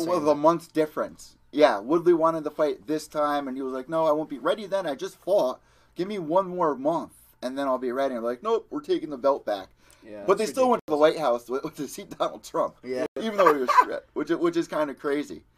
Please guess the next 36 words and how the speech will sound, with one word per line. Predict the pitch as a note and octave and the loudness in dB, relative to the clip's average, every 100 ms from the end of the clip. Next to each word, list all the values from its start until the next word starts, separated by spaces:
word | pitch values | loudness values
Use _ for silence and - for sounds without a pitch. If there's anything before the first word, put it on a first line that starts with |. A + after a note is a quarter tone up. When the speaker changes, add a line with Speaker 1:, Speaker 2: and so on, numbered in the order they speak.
| _ C3 | _ -10
Speaker 3:
Yeah. | B2 A#2 - - - - - | -8 -10 -14 -20 -20 -18 6
Speaker 1:
All | F#3+ | 6
right, | |
Speaker 3:
I | G#3 | 8
Speaker 1:
so | |
Speaker 3:
wanna | C#4+ G#3 | 2 0
see | - | -2
that | D#3 C3+ | -4 -4
fight | - A2+ | -8 -10
with | G#2 | -10
Tyrone. | G#2+ G2 F#2+ G2 - - - - _ _ - - - - | -12 -14 -16 -18 -16 -16 -16 -20 _ _ -18 -16 -16 -20
Speaker 1:
Ty-, | - E3 - A#2 | -4 -2 -2 -8
he | - - G#3+ | -12 -12 -12
sold | - B3+ D#4 | -6 -4 -4
the | B3+ | -6
fight, | B3 G#3+ E3+ | -6 -4 -4
man. | - - A#2+ | -6 -10 -10
Speaker 3:
Yeah. | A#2 A2 | -10 2
Speaker 1:
That | G3 | 2
was | A#3+ | 2
the | A#3 | -6
fight | - G3+ F#3 - | -2 0 0 -6
to | - G#3+ | -14 -12
make. | F3 E3+ D#3 | -6 -6 -8
The | C#3+ | -6
U | D#3 | -6
F | |
C's | D#3 F3 | -6 -14
Speaker 3:
Yeah. | G#2+ | -8
Speaker 1:
crazy. | E3 F3+ D3 A#2+ | -4 -2 -2 -2
I, | A2+ C3 | 0 0
uh, | B2 | -2
Woodley's | C3+ F3+ F#3 F3+ | -2 -2 -2 -8
gonna | F3+ | -6
be | D#3+ | -6
facing | D3+ E3 D#3+ - D3 | -4 -4 -4 -6 -10